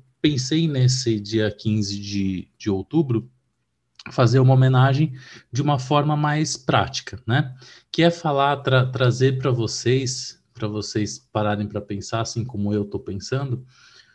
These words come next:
o que que os bons professores que deix-, deixam boas experiências, qual que é o segredo deles? Por que que eles são assim? O que que passa pela cabeça deles e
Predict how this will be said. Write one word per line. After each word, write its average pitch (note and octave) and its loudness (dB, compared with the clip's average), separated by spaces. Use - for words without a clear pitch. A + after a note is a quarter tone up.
o B2+ -4
que F3 -4
que F#3 -2
os C#3 -4
bons C#3+ 2
professores A#2 -2
que - -12
deix-, - -6
deixam B2+ 2
boas A2+ 6
experiências, G#2 -2
qual F#3 6
que G#3 2
é - 8
o F3+ 6
segredo C3+ 4
deles? F#2 -2
Por A#2+ -2
que G3 2
que G3 -2
eles D3+ 2
são C3+ 0
assim? G2+ 0
O G2 -4
que - -4
que - -4
passa D#3+ 2
pela B2+ 2
cabeça A2 -2
deles B2 2
e B2+ 2